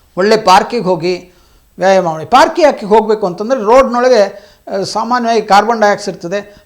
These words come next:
ಬೆಳಿಗ್ಗೆ ಹೊತ್ತು ಕಾರ್ಬನ್ ಡೈಆಕ್ಸೈಡ್ ಕಡಿಮೆ ಇರ್ತದೆ. So, ಆ, ಪಾರ್ಕಿಗೆ ಹೋಗಿ ವ್ಯಾಯಾಮ ಮಾಡೋದು ಒಳ್ಳೆಯದು. ಅಲ್ಲಿ ಒಳ್ಳೆಯ ಆಕ್ಸಿಜನ್ ಇರ್ತದೆ. ಬೆಳಿಗ್ಗೆ ರಾತ್ರಿ ಎಲ್ಲ, ಆ,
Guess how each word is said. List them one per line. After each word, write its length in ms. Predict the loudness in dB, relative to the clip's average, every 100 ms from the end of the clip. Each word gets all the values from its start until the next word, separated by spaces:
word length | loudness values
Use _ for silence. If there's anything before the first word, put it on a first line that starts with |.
| -14
ಬೆಳಿಗ್ಗೆ 460 | -2 2 4 6
ಹೊತ್ತು 320 | 6 6 4 2
ಕಾರ್ಬನ್ 360 | 4 4 2
ಡೈಆಕ್ಸೈಡ್ 280 | 0 -2 -4
ಕಡಿಮೆ 280 | -2 0 -2
ಇರ್ತದೆ. 640 | -4 -2 -2 -2 -10 _ _ -4
So, 280 | -2 0 -4 -12 _ _ -4
ಆ, 160 | -2 -2
ಪಾರ್ಕಿಗೆ 540 | 0 2 2 -2 0
ಹೋಗಿ 320 | 0 2 0
ವ್ಯಾಯಾಮ 480 | 2 2 2 0 -4
ಮಾಡೋದು 500 | -2 0 0 -2 -2
ಒಳ್ಳೆಯದು. 300 | 0 0 2
ಅಲ್ಲಿ 200 | 2 2
ಒಳ್ಳೆಯ 320 | 4 4 4 2
ಆಕ್ಸಿಜನ್ 640 | 4 0 0 -4 -2 0
ಇರ್ತದೆ. 280 | -4 -4 -2
ಬೆಳಿಗ್ಗೆ 540 | -2 -2 -6 -8 _ 0
ರಾತ್ರಿ 380 | 2 2 0
ಎಲ್ಲ, 200 | 0 4 4 4 2 -14 _
ಆ, 460 | 0 2 4 4